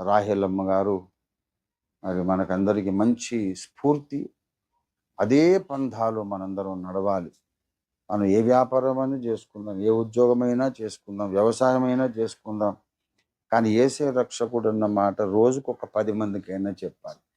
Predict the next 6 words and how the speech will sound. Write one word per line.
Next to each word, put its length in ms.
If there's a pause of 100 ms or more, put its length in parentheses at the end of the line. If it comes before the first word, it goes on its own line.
(360)
చెప్పడం 380
చేత 340
కాకపోతే 500
సువార్త 480
కరపత్రమైనా 840
ఇవ్వాలి. 360